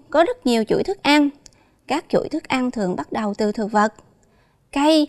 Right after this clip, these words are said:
là thức ăn của nhiều loài vật. Nhiều loài vật khác nhau cùng là thức ăn của một số loài vật khác.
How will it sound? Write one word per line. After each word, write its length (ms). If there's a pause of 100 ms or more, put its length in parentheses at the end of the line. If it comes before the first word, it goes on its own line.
(140)
là 100
thức 160
ăn 260
của 100
nhiều 240
loài 200
vật. 240 (640)
Nhiều 220
loài 140
vật 180
khác 220
nhau 240 (100)
cùng 160
là 120
thức 220
ăn 260
của 120
một 220
số 200
loài 260
vật 180
khác. 320